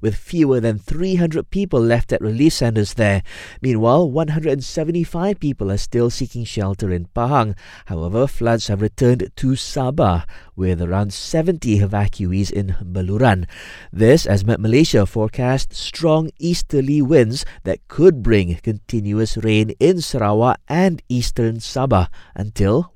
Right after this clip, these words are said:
Wednesday. School bus operators may have no choice but to raise their fares for the next school term in March due to higher maintenance and operating costs.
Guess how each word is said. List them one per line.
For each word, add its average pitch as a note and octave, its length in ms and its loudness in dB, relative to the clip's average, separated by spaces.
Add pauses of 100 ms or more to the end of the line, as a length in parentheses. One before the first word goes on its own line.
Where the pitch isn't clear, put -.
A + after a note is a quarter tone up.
Wednesday. F#2 680 -4 (840)
School C#4+ 300 2
bus F#3+ 200 6
operators D3 640 4
may D#3+ 480 0
have B2 240 2
no A#2+ 180 2
choice A#2+ 460 0
but A2 240 -2
to C3 120 -2
raise C3+ 300 2
their A#2+ 220 -2
fares C#3+ 560 0
for - 100 -10
the G2+ 140 -2
next A2 220 -4
school B2 280 -4
term G#2 400 4
in E3 240 0
March D3 400 2 (320)
due G#3 140 2
to - 120 -4
higher A2 280 0
maintenance A#2 580 -2
and C3 220 -2
operating G#2+ 480 -2
costs. - 560 -4